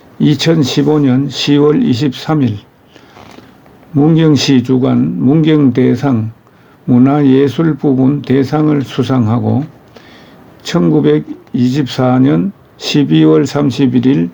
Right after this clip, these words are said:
교양서 뿌리를 찾는다를 펴냈다. 편집의 말씀.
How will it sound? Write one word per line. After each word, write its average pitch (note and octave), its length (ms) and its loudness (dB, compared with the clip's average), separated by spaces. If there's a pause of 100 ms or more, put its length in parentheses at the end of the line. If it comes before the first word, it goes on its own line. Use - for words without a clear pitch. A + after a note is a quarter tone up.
(140)
교양서 C3 760 0 (560)
뿌리를 D3+ 500 0
찾는다를 C3+ 880 0 (1000)
펴냈다. C3 560 -4 (1900)
편집의 E3 580 2
말씀. A#2+ 560 0